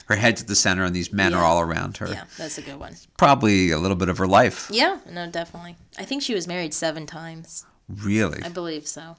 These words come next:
Speaker 2: All right, so that concludes our, um, first episode of Hollywood Scandals.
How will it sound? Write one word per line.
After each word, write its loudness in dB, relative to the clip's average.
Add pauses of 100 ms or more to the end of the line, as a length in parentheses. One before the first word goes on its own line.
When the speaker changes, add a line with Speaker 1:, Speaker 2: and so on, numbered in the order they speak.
(260)
Speaker 2:
All 4
right, 4
so 0
that 4
concludes 0
our, 2 (120)
um, -6 (280)
first 0
episode 2
of -4
Hollywood 0
Scandals. -6